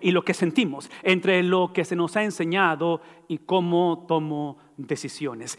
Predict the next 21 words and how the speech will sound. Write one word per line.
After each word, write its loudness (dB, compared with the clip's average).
Sí, 0
todo 4
esto 0
es -2
importante 0
porque -2
aparentemente 0
hace 4
dos -4
mil 2
años -4
teníamos 0
la 4
situación -2
donde 0
estaban 4
otra 0
vez 0
redefiniendo 0
la 0
cosa -2